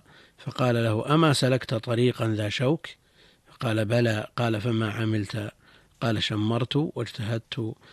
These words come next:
قال: "فذلك التقوى". يقول القرطبي في تفسيره: "التقوى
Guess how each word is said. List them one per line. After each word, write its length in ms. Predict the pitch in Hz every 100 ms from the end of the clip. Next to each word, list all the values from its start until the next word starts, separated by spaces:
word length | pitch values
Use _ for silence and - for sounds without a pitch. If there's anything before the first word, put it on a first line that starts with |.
| - -
قال: 240 | 123 110
"فذلك 400 | 101 107 110 113
التقوى". 460 | 135 - 139 120 107 - _ - - 95 - _ - - - _ - - - - -
يقول 300 | 131 185 175
القرطبي 720 | 147 175 151 135 123 123 - _ -
في 180 | - 113
تفسيره: 800 | 113 - 139 131 127 120 131 -
"التقوى 680 | 127 - 139 - 135 127